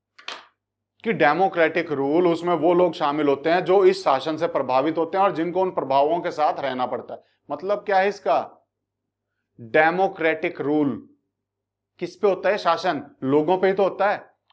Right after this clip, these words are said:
कौन से लोग? जो इक्वल हैं। एक डेमोक्रेटिक रूल में कोई भी निर्णय सभी लोगों के लिए लिया जाता है,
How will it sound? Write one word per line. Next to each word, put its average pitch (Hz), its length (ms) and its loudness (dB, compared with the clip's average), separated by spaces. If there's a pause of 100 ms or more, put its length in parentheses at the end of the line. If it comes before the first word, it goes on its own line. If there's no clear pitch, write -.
कौन 180 200 2
से 214 140 2
लोग? 208 480 2 (340)
जो 147 220 -8
इक्वल 123 460 -10
हैं। 120 160 -20 (2250)
एक 196 220 4
डेमोक्रेटिक 208 640 4
रूल 185 240 6
में 214 200 0
कोई 190 220 4
भी 214 140 -4
निर्णय 175 800 -2
सभी 147 340 -2
लोगों 170 280 0
के 175 120 -4
लिए 180 120 -2
लिया 175 220 -2
जाता 170 280 -8
है, - 80 -20